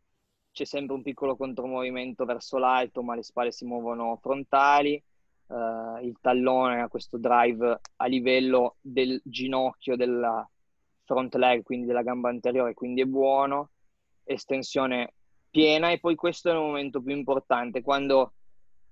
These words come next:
la tibia della gamba anteriore si ferma quasi nell'aria, ma in realtà loro stanno facendo questa azione di pull posteriore. La secon-, il secondo appoggio, lui ha questo recovery molto alto che non è,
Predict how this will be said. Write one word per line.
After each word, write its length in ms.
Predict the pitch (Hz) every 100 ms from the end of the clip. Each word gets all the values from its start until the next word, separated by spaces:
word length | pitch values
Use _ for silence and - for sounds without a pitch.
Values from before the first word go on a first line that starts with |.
| _ _ -
la 180 | 143 -
tibia 560 | - 160 151 135 156 151
della 200 | 135 135
gamba 240 | 143 139
anteriore 560 | 139 127 147 156 170 139
si 180 | -
ferma 360 | - 160 170 151
quasi 320 | - 151 135
nell'aria, 480 | 143 151 147 147 147
ma 100 | 131
in 60 | 127
realtà 320 | 127 123 147
loro 220 | 143 143
stanno 400 | - 131 127 123
facendo 340 | 117 120 135 131
questa 220 | 123 -
azione 200 | - 147
di 120 | 127 _
pull 380 | - 175 156 135
posteriore. 920 | 135 135 - 147 147 139 135 139 156 - - - _ _ _ _ _ _ _ _ _ _ -
La 100 | 135
secon-, 440 | 156 - 160 160
il 80 | 160
secondo 300 | 143 156 165
appoggio, 320 | 147 165 143
lui 180 | 143 147
ha 180 | 135 123
questo 260 | 135 - 135
recovery 440 | 127 139 131 127
molto 380 | 131 135 - 131
alto 240 | 127 123
che 340 | - 123 113 113
non 180 | 120 120
è, 320 | 123 120 117